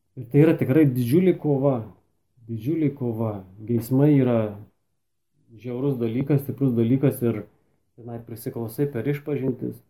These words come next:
kiek vargų yra visokiausių dalykų. Tai vienintelis yra kelias tvirtai stoti į kovą. Dieve, nu, kaip kalbėjom, kad tai yra šventosios dvasios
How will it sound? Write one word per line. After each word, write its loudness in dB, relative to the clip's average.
kiek -8
vargų 6
yra 6
visokiausių -4
dalykų. -2
Tai -8
vienintelis 8
yra 4
kelias -4
tvirtai 0
stoti -4
į -12
kovą. 0
Dieve, 0
nu, 4
kaip -4
kalbėjom, 4
kad -2
tai 0
yra 4
šventosios -2
dvasios 2